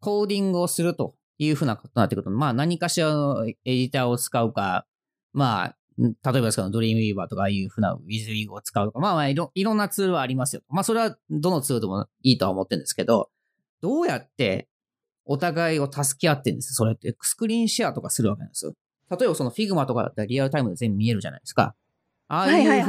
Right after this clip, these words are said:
Speaker 2: いはい。
Speaker 1: そのリアルタイムでコードを見せ合ってたのかどうかがちょっと気になったんですよ。
Speaker 2: えっと、もう単純にあれですよ。あの、Figmaとかっていうよりも、もうそのファイル、エイチティーエムエルファイルならエイチティーエムエルファイルをその共有の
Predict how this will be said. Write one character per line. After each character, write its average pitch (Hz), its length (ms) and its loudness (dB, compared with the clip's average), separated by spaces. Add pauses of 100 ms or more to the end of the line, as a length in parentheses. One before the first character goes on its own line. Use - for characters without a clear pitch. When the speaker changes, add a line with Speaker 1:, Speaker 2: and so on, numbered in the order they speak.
Speaker 2:
い - 20 6
は 208 80 4
い。 156 60 -2
Speaker 1:
そ 139 80 -4
の 117 100 0
リ 143 120 0
ア 190 60 2
ル 202 100 0
タ 208 120 0
イ 185 60 2
ム 165 40 2
で 117 100 0
コ 151 220 -2
ー 156 60 -2
ド 151 80 2
を 139 40 2
見 131 120 0
せ 170 100 -2
合 160 60 0
っ 156 100 -10
て 113 140 0
た 101 160 0 (180)
の 123 120 2
か 104 120 0
ど 107 80 2
う 92 40 -2
か 117 80 -6
が 92 60 -6
ち - 80 -4
ょ - 20 -20
っ - 20 -20
と - 60 -20
気 - 80 -2
に 110 40 6
な 87 80 6
っ - 40 -6
た - 80 -4
ん - 20 -2
で - 60 -6
す - 80 -8
よ。 101 100 -6 (320)
Speaker 2:
え 294 80 2
っ - 20 4
と、 - 160 -2 (200)
も 339 140 6
う - 40 -6
単 392 260 6
純 370 220 0
に 349 80 4
あ 311 80 4
れ 311 80 4
で 311 60 0
す - 100 -6
よ。 - 180 -6 (380)
あ 233 100 0
の、 220 160 -4
Figma 294 360 4
と 302 120 -2
か 247 120 6
っ 240 100 -2
て 233 100 -6
い 220 100 -2
う 220 40 -2
よ 220 120 0
り 190 120 -4
も、 214 240 -6
も - 120 -8
う - 20 -10 (180)
そ - 160 0
の 285 240 6 (120)
フ - 120 0
ァ 294 120 6
イ 294 40 2
ル、 285 180 0
エ 302 40 2
イ 285 80 -4
チ - 120 -14
テ 302 100 -2
ィ - 40 4
ー - 40 2
エ 277 40 0
ム 277 100 -2
エ 269 80 0
ル 269 100 -4
フ 302 60 -4
ァ 269 120 2
イ - 20 0
ル 208 140 -8
な 185 120 -4
ら - 100 -4
エ 214 80 -4
イ 190 40 -10
チ - 120 -10
テ 214 100 -6
ィ - 20 -4
ー - 20 -4
エ - 20 -4
ム 208 100 -4
エ 208 40 -2
ル - 80 -8
フ - 100 -2
ァ 220 120 6
イ - 20 -6
ル 247 120 6
を 285 100 4
そ 277 100 -6
の 214 140 -8
共 240 260 4
有 226 200 -2
の 226 200 -4